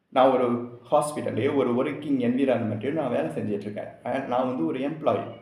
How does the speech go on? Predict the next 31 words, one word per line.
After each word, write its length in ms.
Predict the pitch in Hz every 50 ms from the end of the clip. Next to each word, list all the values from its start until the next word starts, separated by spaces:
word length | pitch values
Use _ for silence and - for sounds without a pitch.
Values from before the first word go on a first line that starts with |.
| - - - _ -
எனக்கு 260 | 117 117 127 123 -
மேல 220 | 123 135 139 143
பாஸ் 320 | 123 117 123 131 - - 135
இருக்காங்க, 540 | 123 - 110 107 107 104 117 139 135 - 127
ஹையர் 220 | 127 139 123 120
அத்தாரிட்டி 320 | 117 - 135 135 131 117
இருக்காங்க. 500 | - - - - 92 95 - - - - - - - - _ _ _
ஒரு 160 | - 143 139
சில 180 | 135 - 139 127
விஷயங்கள் 420 | 131 135 - 175 165 160 147 127
எனக்கு 300 | 120 117 120 120 117 -
பிடிக்கல, 380 | - 139 - 120 139 160 156 127
என்னோட 160 | 117 117 110
கோபத்தை 320 | 113 139 151 156 143 - 120
வந்து 160 | 117 139 156
நான் 100 | 156 127
எக்ஸ்பிரஸ் 540 | 123 139 139 - - - - - 156 - -
பண்றேன். 320 | 113 98 - - 92 - - - - - - _ _ _ -
பண்ணா 260 | - - 135 139 143
என்ன 240 | 131 127 127 127 127
ஆகும்? 260 | 127 117 117 117 117 - - - - - _
சீட்டு 380 | - - - - 135 - - 123
கிழிஞ்சிரும், 500 | - - - - 110 104 - - - - - - -
வேலை 280 | 120 120 - 127 131 123
போயிரும். 420 | - - - - - - - - - - - _ _ _ _ _ _ _ _ _ _ _ _ _ _ _ _ _ _
ஆனா, 460 | - 104 101 101 104 95 95 117 147 170 - - - - - - _ _ _ _ _ _ _ _ _
அதை 200 | - 143 156 160
நான் 200 | 160 165 151 151
அடக்கியும் 340 | 151 151 175 - - 196 190
வைக்க 200 | 185 170 165 175
முடியாதுல்ல. 460 | 165 170 160 151 139 123 - 123 123